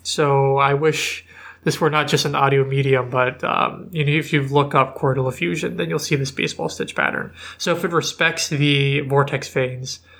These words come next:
and comes, and doesn't, you know, and, and comes, um, out in this baseball stitch pattern,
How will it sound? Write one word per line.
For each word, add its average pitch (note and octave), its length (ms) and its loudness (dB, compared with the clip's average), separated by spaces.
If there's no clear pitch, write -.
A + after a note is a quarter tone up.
and C3+ 400 2
comes, D3 400 0
and D3 100 0
doesn't, C#3+ 340 -2
you E3+ 160 0
know, D#3+ 120 -2
and, C#3+ 200 -4
and C#3+ 200 2
comes, C#3+ 380 2
um, B2+ 540 2
out C#3+ 160 6
in C#3+ 60 -2
this B2+ 120 -4
baseball C#3 320 0
stitch - 220 -12
pattern, F#3 340 -2